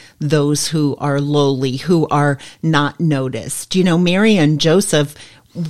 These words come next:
were nothing special. A carpenter, a young woman, uh, you know, who's now betrothed to be married up in Nazareth, right? And now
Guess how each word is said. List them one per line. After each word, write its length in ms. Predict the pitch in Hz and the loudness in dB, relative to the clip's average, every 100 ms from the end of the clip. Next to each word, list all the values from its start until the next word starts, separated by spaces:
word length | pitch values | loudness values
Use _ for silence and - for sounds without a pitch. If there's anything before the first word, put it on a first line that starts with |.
| 160 | -4
were 140 | 170 175 | 2 4
nothing 400 | 170 170 160 151 | 2 0 -2 -2
special. 680 | - - 139 - 147 190 | -4 -4 -4 -2 -2 -2
A 60 | 143 | -4
carpenter, 800 | - 175 165 196 185 185 175 175 | -4 -2 -2 -2 -2 0 0 -2
a 120 | 156 | -2
young 520 | 151 151 160 160 165 156 - - _ | -2 -2 0 0 -2 -4 -12 -20 _
woman, 640 | 156 160 160 160 165 165 | -6 0 0 2 0 -2
uh, 140 | - - _ | -4 -12 _
you 140 | 151 156 | -2 0
know, 260 | 147 147 | 2 0
who's 360 | 143 180 156 160 | -2 -2 -2 -2
now 220 | 151 151 | -2 -2
betrothed 840 | 147 151 - 170 156 160 156 - | 0 -4 -4 -2 0 0 -2 -4
to 120 | 160 | -4
be 180 | 147 151 | -2 0
married 640 | 151 147 139 143 151 160 - | 0 2 2 0 0 -2 -2
up 240 | - 151 165 | -4 -2 2
in 260 | 147 151 - | 2 2 2
Nazareth, 760 | 156 139 147 - 127 123 - | 2 2 0 -2 -4 -6 -4
right? 420 | 139 143 170 - - | -2 0 -2 -2 -4
And 180 | 151 156 | 0 2
now 360 | 156 160 160 | 4 2 2